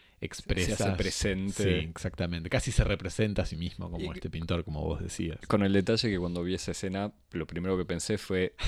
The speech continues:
Speaker 2: "Uy, se viene la película sobre Cristo de Malik", y
Speaker 1: Y
Speaker 2: me enteré hoy a la
Speaker 1: efectivamente.
Speaker 2: mañana que Malik estaría filmando
Speaker 1: ¿Sabés
Speaker 2: una
Speaker 1: quién
Speaker 2: vida
Speaker 1: está
Speaker 2: de
Speaker 1: casteado
Speaker 2: Cristo.
Speaker 1: como Cristo?
Speaker 2: Ah, no sabía que estaba
Speaker 1: No,
Speaker 2: tan,
Speaker 1: te, te
Speaker 2: tan
Speaker 1: pregunto.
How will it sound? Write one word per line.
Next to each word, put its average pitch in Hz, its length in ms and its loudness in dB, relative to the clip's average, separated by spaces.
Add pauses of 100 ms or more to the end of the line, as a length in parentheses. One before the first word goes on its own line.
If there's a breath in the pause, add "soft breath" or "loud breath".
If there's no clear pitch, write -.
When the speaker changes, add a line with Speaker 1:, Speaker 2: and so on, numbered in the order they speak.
Speaker 2:
"Uy, 107 160 6
se - 180 -2
viene 92 260 6
la 90 100 4
película 95 360 2
sobre 85 340 0
Cristo 95 460 -2
de 85 80 0
Malik", 101 580 2
y 101 100 2
Speaker 1:
Y 104 80 6
Speaker 2:
me 107 80 6
enteré 90 320 4
hoy 101 240 8
a 98 60 6
la 90 80 6
Speaker 1:
efectivamente. 85 60 2
Speaker 2:
mañana 82 500 0
que 87 140 -4
Malik 85 340 -4
estaría 95 500 0
filmando 87 640 0
Speaker 1:
¿Sabés - 140 6
Speaker 2:
una 85 60 4
Speaker 1:
quién 85 80 6
Speaker 2:
vida 90 140 6
Speaker 1:
está - 20 6
Speaker 2:
de 85 60 4
Speaker 1:
casteado 87 380 2
Speaker 2:
Cristo. 113 160 0
Speaker 1:
como 113 80 2
Cristo? 139 400 -2
Speaker 2:
Ah, 131 180 0
no 101 120 -4
sabía 107 360 0
que 98 80 0
estaba 87 580 -2
Speaker 1:
No, 82 60 -10
Speaker 2:
tan, 120 220 2
Speaker 1:
te, 104 80 2
te 90 260 -4
Speaker 2:
tan - 0 -
Speaker 1:
pregunto. 113 220 4